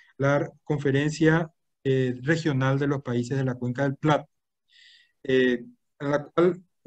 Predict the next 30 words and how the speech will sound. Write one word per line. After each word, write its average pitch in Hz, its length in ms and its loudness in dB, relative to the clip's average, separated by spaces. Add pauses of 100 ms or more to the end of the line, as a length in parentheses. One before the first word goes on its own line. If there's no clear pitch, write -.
(140)
esta 143 260 -8
conferencia 156 520 0
fue 147 160 -4
patrocinada 151 760 0
por 131 160 0
el 117 80 -6
Paraguay 120 400 -4
y 131 40 -2
Bolivia, 147 500 0 (340)
todavía 135 520 2
bajo, 120 560 -4
bajo 113 200 -12
Estigarribia, 147 800 -2 (560)
pero 165 320 8
se 185 120 0
realizó 156 580 2
después 185 440 4
de 160 100 2
la 131 100 -2
muerte 120 320 -4
de 123 40 -2
Estigarribia. 110 580 -6 (580)
Y 165 360 4 (580)
ahí 156 220 2
van, 185 540 0
van 170 200 0
a 185 60 2
surgir 180 720 0 (400)
muchas 180 420 0
diferencias, 151 840 0